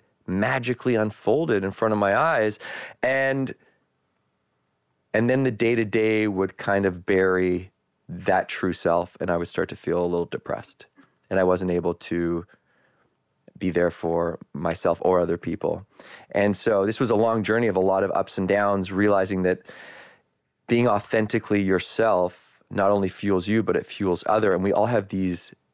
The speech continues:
in, these gifts that were given to us that only we can bring to life. And if we don't, then they're gonna die with us forever. And I think that's that regret that comes up at the end. That's,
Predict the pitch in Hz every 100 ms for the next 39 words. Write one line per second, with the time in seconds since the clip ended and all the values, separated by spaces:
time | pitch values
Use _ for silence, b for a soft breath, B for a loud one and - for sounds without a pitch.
0 | - 101 95 98 _ - 95 95 95 127
1 | - - - 87 101 107 95 - - -
2 | - B B 117 113 135 139 104 104 120
3 | 113 98 B - 104 92 95 92 90 85
4 | 85 - B B B B _ 101 101 101
5 | 98 98 95 - _ _ _ _ _ _
6 | _ _ _ _ _ _ _ 120 113 120
7 | 113 92 110 139 165 110 - 110 104 113
8 | 110 107 90 95 120 131 - - - 65
9 | - - 101 101 - 135 104 98 - 92
10 | 87 95 95 131 - 90 - 92 98 120
11 | 127 - 98 101 117 139 95 -